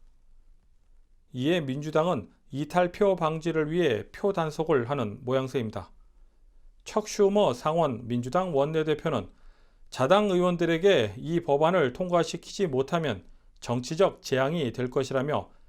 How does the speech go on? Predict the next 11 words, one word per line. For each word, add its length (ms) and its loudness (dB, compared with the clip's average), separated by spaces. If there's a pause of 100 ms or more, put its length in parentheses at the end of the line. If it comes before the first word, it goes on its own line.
(140)
법안 380 4
통과를 600 2
강력하게 720 -6
요구했습니다. 640 -4 (1000)
일각에선 640 0 (320)
최저임금 840 2
인상안을 640 0
끝내 420 0
설득하지 720 -4
못할 480 -2
경우 380 -2